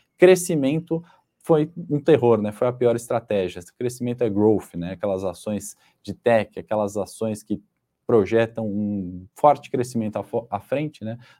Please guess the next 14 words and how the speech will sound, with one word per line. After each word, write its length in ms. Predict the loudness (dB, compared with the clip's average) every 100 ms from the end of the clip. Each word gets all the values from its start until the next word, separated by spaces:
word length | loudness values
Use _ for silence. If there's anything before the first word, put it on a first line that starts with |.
| -2
Nubank 560 | 0 2 0 -2 -6
foi 140 | -10 -8
uma 160 | -6
delas, 480 | -2 0 0 -4 -8
né? 220 | -8 -8 -12 _ _
É, 420 | -12 -8 -8 -8 -6
outras 560 | 0 0 0 -6 -8 -6
ali 260 | -6 -8
que 160 | -10 -14
caíram 420 | -8 -6 -4 -6
bastante 680 | -2 -4 -4 -8 -4 -4 -6
no 240 | -10 -6 -4
ano, 320 | -2 -4 -6
né? 240 | -8 -10